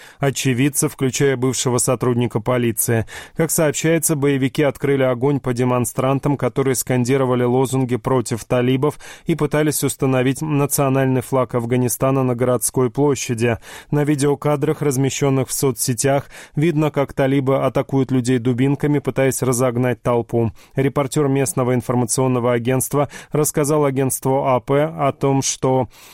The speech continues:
он и телеоператор были избиты талибами, когда пытались освещать беспорядки. Тем временем в Кабуле талибы отгоняют местных жителей от аэропорта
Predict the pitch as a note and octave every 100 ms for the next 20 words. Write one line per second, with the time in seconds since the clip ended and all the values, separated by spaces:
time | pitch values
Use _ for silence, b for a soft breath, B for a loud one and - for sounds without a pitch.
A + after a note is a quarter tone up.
0 | B B B C#3+ D3+ F3 D#3 - C#3+ C#3
1 | C3+ A#2+ C3 C3 C3+ C#3+ C3 C3+ C3+ B2
2 | A#2 C3+ B2+ A2+ B2+ B2+ C3+ C#3+ C#3 B2
3 | A#2+ B2+ B2 C3+ C3 B2+ C3 - C3+ -
4 | - C3 A2 A2+ - A#2+ A#2+ A2+ - A#2
5 | G#2+ B B B D3+ D3 E3 D3+ C3+ -
6 | - C3+ A#2+ D3 D#3 - C3+ C3 C#3 C#3+
7 | C#3+ B2 C3+ C#3+ C#3 B2+ C3+ C3 C3 B2
8 | B2 C#3 C3+ C3 B2+ B2+ C3+ B2+ B2+ A#2+
9 | C#3 C#3 C#3+